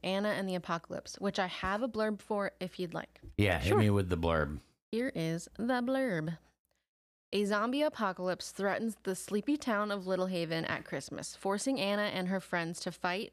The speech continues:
Speaker 1: slash, and sing their way through to survival. Facing the undead in a desperate race to reach their loved ones, but they soon discover that no one is safe in this new world.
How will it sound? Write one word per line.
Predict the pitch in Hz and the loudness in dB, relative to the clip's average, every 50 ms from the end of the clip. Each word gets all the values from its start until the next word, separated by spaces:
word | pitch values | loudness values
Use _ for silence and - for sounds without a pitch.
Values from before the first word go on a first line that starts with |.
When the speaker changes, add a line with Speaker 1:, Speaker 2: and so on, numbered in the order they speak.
| _ - | _ -16
Speaker 1:
slash, | - - - 190 180 165 170 180 196 - - | -10 -4 -2 0 0 2 0 -2 -4 -6 -6
and | - 190 185 | -6 -6 -4
sing | - - 349 359 320 262 | -2 0 0 2 2 4
their | 202 180 | 2 2
way | 180 175 175 180 185 | 2 2 0 0 -2
through | - 175 180 185 | -2 -2 -2 -2
to | 196 - 240 233 | -2 -2 -4 -6
survival. | - 240 233 214 208 202 202 196 180 151 139 156 - _ - - - - - - - - | -4 -4 -2 0 0 0 0 0 -2 -2 -4 -6 -6 _ -16 -20 -20 -18 -18 -18 -18 -18
Facing | - - - 240 285 277 - 330 311 311 294 | -8 -2 0 0 0 2 2 2 4 4 4
the | 247 240 214 - | 2 2 0 0
undead | - 185 226 262 254 214 170 160 160 156 - - | 0 2 2 4 4 4 4 2 0 -2 -2 -2
in | 175 170 | 0 0
a | 170 | 0
desperate | 160 160 175 185 214 - - 277 262 - | 0 2 0 0 0 0 0 -2 -2 0
race | - 214 208 220 214 - | 0 -2 -2 -2 -2 -4
to | - - 202 180 | -4 -2 -2 -2
reach | 170 180 196 220 - - | -2 -2 -2 -2 -2 -2
their | - 220 214 208 | 0 0 2 2
loved | 202 196 185 175 160 160 | 2 2 0 0 -2 -6
ones, | 151 151 151 151 180 - - - - - - - _ _ _ _ _ _ _ _ _ - | -6 -4 -4 -6 -6 -8 -12 -14 -16 -16 -16 -18 _ _ _ _ _ _ _ _ _ 0
but | 202 196 - | 0 0 2
they | 190 185 | 0 -2
soon | 180 - - - 240 247 262 | -2 -2 -2 0 2 2 2
discover | 254 254 233 - - 220 196 185 175 185 180 170 - - | 2 0 -2 -2 0 0 0 2 2 0 0 0 -2 -2
that | 175 - - | -2 -2 0
no | 175 170 180 | 0 0 2
one | 185 190 196 | 2 0 0
is | 202 - | 0 -2
safe | - - 196 160 151 160 - - - | -2 0 0 0 -2 -4 -8 -8 -6
in | 175 175 170 | -4 -2 -2
this | 165 165 - - | -2 -2 -2 -2
new | 175 165 165 | -2 0 0
world. | 165 180 175 165 165 - 151 - | 0 0 0 0 0 -2 -4 -8